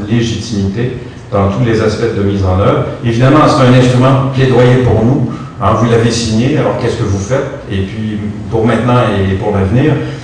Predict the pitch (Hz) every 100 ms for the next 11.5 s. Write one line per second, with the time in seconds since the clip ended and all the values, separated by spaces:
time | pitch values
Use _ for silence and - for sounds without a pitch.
0 | - 101 120 120 170 147 135 127 151 175
1 | 165 131 113 107 - 101 101 98 - -
2 | - - 117 - 123 123 156 131 123 113
3 | - 127 131 131 127 123 104 101 101 104
4 | 113 123 131 - 117 107 120 117 113 101
5 | - 131 123 104 101 131 139 - - -
6 | - - 117 - 160 - - - - 151
7 | 151 120 101 113 - - - 170 - -
8 | - 104 98 98 104 101 101 98 95 135
9 | 175 - - - - - - - - 107
10 | - 139 143 - - - - - 147 165
11 | 127 127 113 98 92